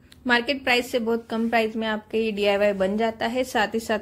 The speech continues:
लुक भी बहुत प्यारा आता है। आप ज़रूर से ट्राई कीजिएगा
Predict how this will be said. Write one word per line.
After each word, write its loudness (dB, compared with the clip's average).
लुक -6
भी -4
बहुत -4
प्यारा 2
आता -2
है। -2
आप 0
ज़रूर -2
से -2
ट्राई -2
कीजिएगा 0